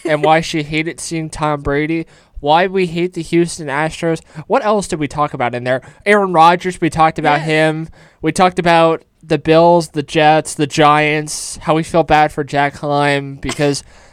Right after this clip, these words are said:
Speaker 1: of that Cowboys-Giants game, how I was amazing, how I felt amazing, I should say. But, Abby, what else is going on in the world? I even said before we started that Aaron Rodgers conversation that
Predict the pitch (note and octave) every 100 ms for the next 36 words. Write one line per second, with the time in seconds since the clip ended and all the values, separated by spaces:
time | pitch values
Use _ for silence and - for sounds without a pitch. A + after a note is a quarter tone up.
0 | - D3 D3 D3 C#3+ D#3 D3 D3+ D3 -
1 | D#3 C#3+ C#3+ - D#3 D3 D#3+ C#3+ D3+ E3+
2 | E3+ D#3+ D3+ C#3+ D3 D#3 D#3 E3 D#3 D#3
3 | - _ _ _ E3 D#3 D#3 E3+ D#3+ D3+
4 | D#3+ D#3+ D#3+ D#3 - - - E3 E3 -
5 | - - - F3+ - _ _ - G#3 G3
6 | C3+ G3 F3 D3+ D3 B2 - A2+ A#2 A2
7 | A2 G#2+ G2+ G#2 G#2+ G#2 G2 - - _
8 | _ _ _ - C4 F#4 D4+ F3+ G3 F3
9 | D3 D#3+ D#3 D3+ E3+ D3+ D3+ C#3+ A#2 C3+
10 | C3 A#2 B2+ C#3+ - D3+ D3+ D3+ - D#3
11 | E3 F3+ F3 _ _ _ _ _ _ _
12 | - C#3 B2+ -